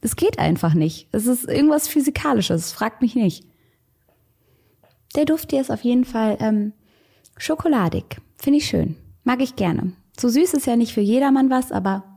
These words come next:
ich muss sagen, ich lieb's. So, genug über Düfte und Wellness gesprochen. Ich bin auf jeden Fall jetzt hier bereit. Hier fackelt mein kleines Kerzchen.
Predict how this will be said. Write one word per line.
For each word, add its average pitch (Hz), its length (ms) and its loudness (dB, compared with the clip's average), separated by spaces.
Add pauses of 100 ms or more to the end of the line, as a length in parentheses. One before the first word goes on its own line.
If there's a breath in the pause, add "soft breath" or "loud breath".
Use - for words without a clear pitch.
(920 soft breath)
ich 285 120 -4
muss 302 140 2
sagen, 247 300 2
ich - 160 -6
lieb's. - 380 -4 (680 loud breath)
So, 220 400 0 (100)
genug 302 460 2
über 285 320 2
Düfte 320 560 0
und 247 240 2
Wellness 220 380 2
gesprochen. 233 680 0
Ich 262 200 -4
bin 247 100 2
auf 220 160 -2
jeden 220 140 2
Fall 202 180 -4
jetzt 196 240 -2
hier 190 220 0 (340 loud breath)
bereit. 233 440 0
Hier - 340 -2
fackelt 214 400 -2
mein 190 120 0
kleines 208 360 -4
Kerzchen. 240 600 0